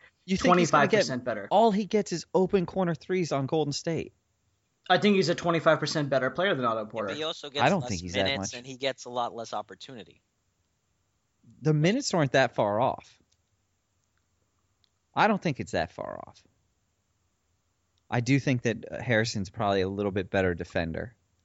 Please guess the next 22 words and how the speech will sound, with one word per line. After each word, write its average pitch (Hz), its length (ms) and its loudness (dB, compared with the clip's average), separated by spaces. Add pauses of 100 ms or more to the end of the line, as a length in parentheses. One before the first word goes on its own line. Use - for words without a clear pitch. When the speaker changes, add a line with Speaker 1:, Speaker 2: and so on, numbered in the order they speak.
(520)
Speaker 1:
'cause, 95 220 -4
you 101 80 -2
know, 92 120 0
<laughs> - 0 -
Otto 107 240 4
tends 123 420 0
to 120 120 0
get 107 180 0
lost. 92 600 -4 (1600)
Speaker 2:
Not 220 220 4
quite 190 220 8
as 147 120 2
much 156 220 4
as 147 120 -2
it 147 80 0
was 139 220 2
two 135 200 -2
years 123 300 -4
ago, 113 340 -6
but, 123 180 -4
uh, - 120 -6 (100)
uh, 113 40 -6